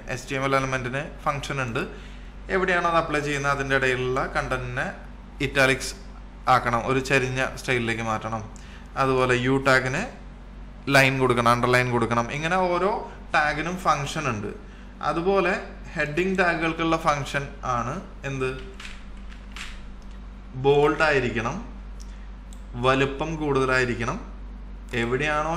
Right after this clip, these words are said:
ഹെഡിങ് ടാഗ് അപ്ലൈ ചെയ്യുന്നത് അതിന് മുന്നേ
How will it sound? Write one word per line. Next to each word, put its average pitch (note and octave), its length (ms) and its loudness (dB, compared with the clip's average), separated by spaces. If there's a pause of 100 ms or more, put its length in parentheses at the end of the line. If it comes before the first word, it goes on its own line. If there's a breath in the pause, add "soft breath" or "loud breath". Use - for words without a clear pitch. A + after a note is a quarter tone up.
ഹെഡിങ് D3+ 380 -2
ടാഗ് D3 260 2
അപ്ലൈ C#3+ 200 0 (100)
ചെയ്യുന്നത് B2+ 460 0 (560)
അതിന് B2+ 220 0 (120)
മുന്നേ C3+ 380 -2